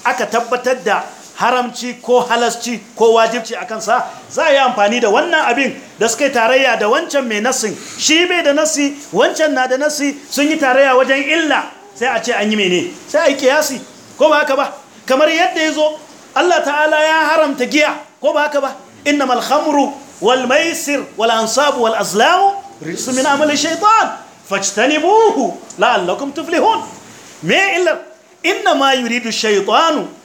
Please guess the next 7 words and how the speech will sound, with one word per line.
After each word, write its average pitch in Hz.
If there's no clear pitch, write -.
an 202
yuqi'a 233
bainakum 202
al 196
adawata 185
wal 202
baghda'a 196